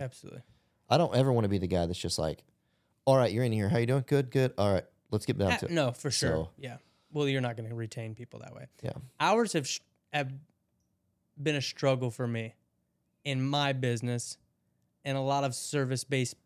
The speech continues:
Speaker 1: businesses will, will agree with me here.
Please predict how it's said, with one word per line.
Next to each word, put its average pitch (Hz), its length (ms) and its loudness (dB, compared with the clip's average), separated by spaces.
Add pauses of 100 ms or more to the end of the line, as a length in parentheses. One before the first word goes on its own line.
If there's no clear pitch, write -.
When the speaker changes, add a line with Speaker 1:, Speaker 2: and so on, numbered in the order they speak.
Speaker 1:
businesses 123 460 -2
will, 120 320 -6 (180)
will 131 200 -4
agree 127 300 0
with 120 120 -2
me 117 200 -4
here. 113 300 -6